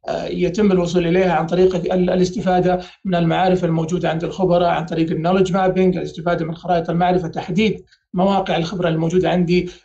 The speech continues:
في المؤسسة أو في إدارة الحشود، من هم من يملكون هذه الخبرة، وكيف يمكنني الوصول إليهم، كيف يمكنني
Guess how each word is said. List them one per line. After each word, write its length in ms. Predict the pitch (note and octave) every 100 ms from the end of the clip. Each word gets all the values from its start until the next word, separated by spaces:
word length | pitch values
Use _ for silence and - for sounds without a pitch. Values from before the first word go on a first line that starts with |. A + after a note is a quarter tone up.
| _
في 80 |
المؤسسة 600 | G3+ E3 F3 F3+ F#3 -
أو 140 | F3+ C#3+
في 140 | E3+
إدارة 300 | D#3+ F3 F3
الحشود، 440 | E3 E3+ F#3+ E3+ E3+
من 140 | F#3+
هم 140 | F#3+
من 120 | F3+ F3
يملكون 340 | E3+ E3 F#3+
هذه 300 | E3+ _ E3
الخبرة، 280 | D#3+ E3+ E3+
وكيف 400 | D#3+ F#3+ F#3 F3+ F3 E3+ - _
يمكنني 320 | - E3 F#3
الوصول 440 | E3+ D#3+ E3 G#3 F#3+
إليهم، 360 | G3 F#3 F#3+
كيف 220 | F3+ F#3 F3
يمكنني 480 | E3 E3 F3 E3+